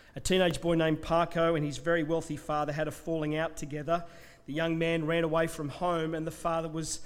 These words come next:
crushed by it. After a few days without any contact from him, the father realised that his son was serious,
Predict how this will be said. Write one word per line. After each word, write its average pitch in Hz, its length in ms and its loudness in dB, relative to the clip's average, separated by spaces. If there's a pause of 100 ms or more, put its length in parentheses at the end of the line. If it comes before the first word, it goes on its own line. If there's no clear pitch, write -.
(220)
crushed 160 480 -2
by 175 300 6
it. 143 220 -4 (480)
After 175 200 -2
a 175 40 0
few 190 220 -2
days 185 240 2
without 175 280 0
any 165 160 -2
contact 190 640 0
from 208 340 2
him, 165 220 2
the 160 80 -2
father 170 340 -2
realised 160 680 0
that 160 120 -4
his 139 160 -6
son 156 400 -2
was 143 320 -6
serious, 170 840 -4